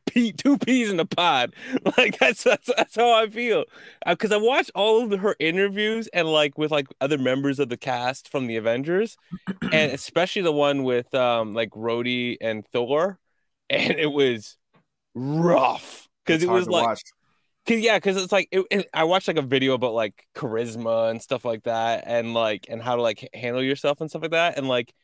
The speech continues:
Speaker 1: I forget, uh, Don Cheadle, yeah, he, like, he was getting mad. And Chris Hemsworth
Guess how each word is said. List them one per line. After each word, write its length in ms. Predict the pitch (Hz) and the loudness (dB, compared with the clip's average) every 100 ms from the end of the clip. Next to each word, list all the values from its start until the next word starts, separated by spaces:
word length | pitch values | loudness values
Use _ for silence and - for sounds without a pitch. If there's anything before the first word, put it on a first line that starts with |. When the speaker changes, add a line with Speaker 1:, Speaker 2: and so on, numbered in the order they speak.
| _ - | _ -8
Speaker 1:
I 40 | |
forget, 260 | 131 160 151 | -4 -2 -2
uh, 220 | 131 131 117 | 0 2 0
Don 340 | 117 147 151 | 2 2 2
Cheadle, 280 | 160 139 113 | -2 -2 -2
yeah, 160 | 117 117 | -2 -4
he, 240 | 147 156 | -4 -2
like, 240 | 143 123 _ _ _ | 0 -2 _ _ _
he 160 | - 226 | -4 0
was 160 | 160 - 113 110 120 | 0 -4 -10 -10 -6
getting 360 | 113 151 123 110 | 0 2 2 -2
mad. 300 | 120 110 92 | 0 0 -4
And 80 | 151 | -6
Chris 240 | - 415 - | 0 0 0
Hemsworth 440 | 151 165 139 110 | -2 0 0 -2